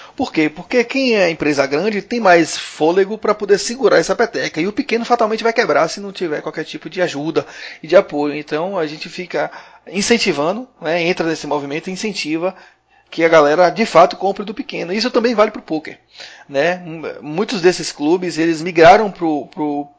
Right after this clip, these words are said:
principalmente pro P P P, né? Com clubes online, clubes virtuais online, e eles criam seus próprios torneios, né? Muitas vezes a gente sabe que os garantidos não são os mesmos dos,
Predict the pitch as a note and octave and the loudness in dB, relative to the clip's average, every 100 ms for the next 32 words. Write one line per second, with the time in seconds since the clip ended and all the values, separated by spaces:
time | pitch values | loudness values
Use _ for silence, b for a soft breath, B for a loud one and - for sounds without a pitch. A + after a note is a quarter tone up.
0 | - G3 A#3+ A3 - - G3 D#3+ - F3+ | -14 2 6 6 2 2 4 4 -2 -4
1 | B B B - D#3 G3 G3 F3 E3+ - | B B B -4 0 0 -2 -4 -4 -2
2 | F#3+ G3 G3 E3 D3 D3 D#3 F3 E3 F3 | -2 0 2 4 4 4 -2 -2 -4 -2
3 | E3 C#3 D3 C3+ C3 D#3+ A3+ B B B | 2 4 2 -2 -4 -6 -10 B B B
4 | E3 F#3+ F#3+ - A3+ A#3+ G3+ - D3+ C3+ | 2 4 2 -4 -2 0 -2 2 2 2
5 | D#3 D#3 G#2+ F2+ - C#3+ F#3+ A3 F3+ G3+ | -4 -6 -8 -12 -10 -8 -4 0 2 2
6 | G3 G#3+ - D#3+ G#3+ E3+ E3 D3+ D#3 D#3 | 2 -2 2 4 4 2 -4 0 2 2
7 | - D#3 D#3 D3+ D#3+ D#3 D3 C#3+ B2+ C#3+ | -4 -6 -6 -6 -6 -4 -6 -6 -2 4
8 | F#3 E3 D3+ C#3+ D3 - | 4 4 -4 -8 -10 -12